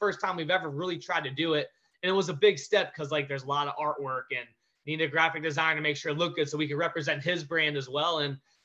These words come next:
I mean, that's kinda where it all started, man. Without, without Eric, we really wouldn't be where we are today. I mean, he gave us a shot and allowed us to use his image, and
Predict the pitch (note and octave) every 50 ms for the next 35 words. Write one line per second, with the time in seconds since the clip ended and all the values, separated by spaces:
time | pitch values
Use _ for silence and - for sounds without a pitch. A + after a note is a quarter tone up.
0 | _ _ - C#3+ D3 D#3 D#3+ E3 E3+ E3 - F#3+ F#3 F3+ E3+ E3+ F3 F3 E3+ E3+
1 | E3 - - E3+ E3+ F3+ E3+ D#3+ D#3 D3+ D3 D3 D3 D#3+ D#3 D#3+ D3 C#3+ C#3 C#3
2 | D#3+ E3+ D#3 - D3+ D#3 E3+ E3+ D#3 - D3 C3 C#3 D#3 D#3+ D3+ C#3 C3 D3 D3
3 | D#3 D3+ - _ - C#3 D3+ D#3 D#3 D3 C#3 B2+ - _ C3+ C#3 C#3+ C#3+ C#3 B2
4 | B2 C3+ C#3+ C#3+ C#3 - B2+ - C3 C#3+ D3 C#3 C3 B2+ B2 C3+ D3+ D#3+ D3 -
5 | - D3 D3 D3 D3+ C#3+ - - - - D3+ C3+ C3 C#3+ D#3 D#3+ D3 C#3 C3 C3
6 | C3+ C3+ D3 C#3+ C#3 - - C#3 C3+ C#3 C#3 C3+ C3+ - D3 C#3 C3 B2+ C#3+ D#3+
7 | D#3 D3+ C#3 C#3 C3